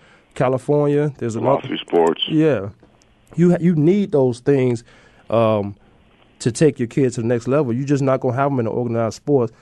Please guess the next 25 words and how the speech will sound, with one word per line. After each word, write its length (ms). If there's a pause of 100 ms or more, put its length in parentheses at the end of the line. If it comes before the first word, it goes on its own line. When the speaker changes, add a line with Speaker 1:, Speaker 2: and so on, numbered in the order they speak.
(160)
Speaker 1:
and 200
he's 220
good 240
enough, 240
he 180
or 40
she 200
is 120
good 180
enough, 300 (500)
uh, 280 (140)
to 120
just 260 (240)
carry 280
on. 160
But 140
you 60
gotta 240
get 160
some 200
type 260
of 60
individual 440
tra-, 280
training, 420